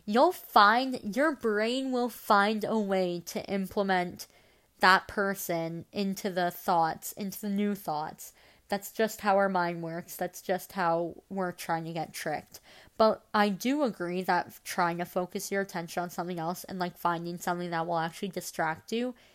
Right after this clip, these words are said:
it really, really does help, because then you're not putting your full attention on romanticizing something that's, like, turning you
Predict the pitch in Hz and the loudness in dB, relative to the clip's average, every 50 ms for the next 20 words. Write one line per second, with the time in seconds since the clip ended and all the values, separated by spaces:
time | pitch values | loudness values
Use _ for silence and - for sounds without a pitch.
0 | _ _ - 214 208 - - 185 165 165 180 196 190 185 185 190 214 226 214 185 | _ _ -6 -4 -4 -4 -6 -8 -12 -6 -2 0 2 2 2 2 0 0 -2 -2
1 | 185 170 170 175 170 160 160 156 156 160 156 - 175 160 156 160 156 - - 175 | -4 -4 -4 -4 -4 -4 -4 -4 -4 -4 -6 -4 -2 -2 0 -2 -4 -6 -12 -12
2 | - - 196 180 165 165 175 170 175 170 170 175 170 165 170 165 165 165 - _ | -10 -8 -8 -8 -6 -4 -6 -4 -4 -6 -6 -6 -6 -6 -6 -6 -6 -8 -10 _
3 | - - - - 196 185 185 180 175 175 170 - - - - 175 165 160 160 - | -20 -16 -12 -10 -6 -6 -6 -4 -4 -6 -8 -8 -10 -6 -4 -2 -2 -4 -4 -4
4 | - 165 156 170 165 - - 202 208 214 214 - _ _ - - - - - - | -4 -6 -6 -6 -8 -6 -4 -4 -4 -4 -6 -10 _ _ -20 -20 -20 -18 -6 -2
5 | 196 190 180 180 175 175 180 165 160 160 160 - 180 - - 175 165 165 160 160 | 0 0 0 0 -2 -2 -2 -4 -4 -6 -6 -8 -8 -6 -4 -4 -2 -4 -4 -8
6 | 170 165 165 165 160 - - _ _ - - - - 175 - - 180 175 165 160 | -8 -8 -8 -10 -10 -12 -16 _ _ -18 -10 -6 -6 -6 -6 -6 -8 -8 -8 -8
7 | 165 165 160 160 - _ _ _ _ _ _ - 180 175 - - 185 175 170 - | -8 -10 -12 -14 -16 _ _ _ _ _ _ -4 -4 -4 -4 -4 -6 -6 -6 -8
8 | - - _ _ _ _ _ _ _ _ - 202 - - - 196 185 180 175 170 | -16 -20 _ _ _ _ _ _ _ _ -18 -16 -14 -10 -6 -6 -4 -4 -4 -6
9 | 170 170 170 165 160 156 156 156 156 156 156 - | -6 -4 -4 -4 -6 -6 -6 -8 -8 -10 -12 -14